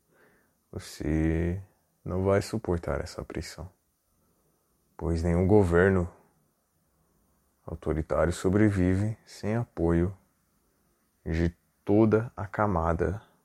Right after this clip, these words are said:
do poder, né? Legislativo,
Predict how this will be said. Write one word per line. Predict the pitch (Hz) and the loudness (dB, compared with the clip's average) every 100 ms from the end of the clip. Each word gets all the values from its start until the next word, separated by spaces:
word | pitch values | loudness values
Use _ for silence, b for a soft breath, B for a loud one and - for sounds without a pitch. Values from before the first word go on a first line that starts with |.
| _ _ _ _ _ _ _ _ _ _ _ _ _ _ _ _ _ - 82 | _ _ _ _ _ _ _ _ _ _ _ _ _ _ _ _ _ -14 -8
do | 78 92 | -2 -2
poder, | - 98 82 - - _ _ _ _ - | 2 4 4 0 -10 _ _ _ _ -14
né? | 71 73 85 _ _ _ _ _ _ _ _ _ _ _ _ _ _ _ | -10 -8 -10 _ _ _ _ _ _ _ _ _ _ _ _ _ _ _
Legislativo, | - 78 80 - - - 92 95 82 80 78 | -6 -4 -2 -4 -6 -2 4 4 4 0 -2